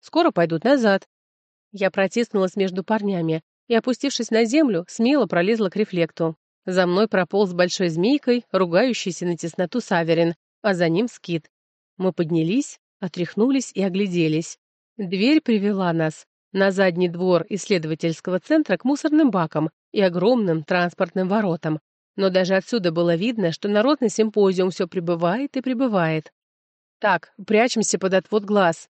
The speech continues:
Скит, ты сможешь или тебя накрыть морозной дымкой?» «Не надо. Минут тридцать могу удержать огненное марево, а потом считаю с кого-нибудь облик и накину иллюзию. У меня есть артефакт».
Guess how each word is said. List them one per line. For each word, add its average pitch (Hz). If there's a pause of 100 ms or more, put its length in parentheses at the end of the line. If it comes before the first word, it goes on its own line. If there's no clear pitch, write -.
(120)
Скит, - (160)
ты 202
сможешь 254 (140)
или 214
тебя 220
накрыть 226
морозной 226
дымкой?» 175 (680)
«Не 233
надо. 220 (320)
Минут 214
тридцать 233
могу 214
удержать 214
огненное 214
марево, 180 (200)
а 214
потом 269
считаю 262
с -
кого-нибудь 247
облик 247
и 214
накину 233
иллюзию. 190 (180)
У 240
меня 262
есть 220
артефакт». 214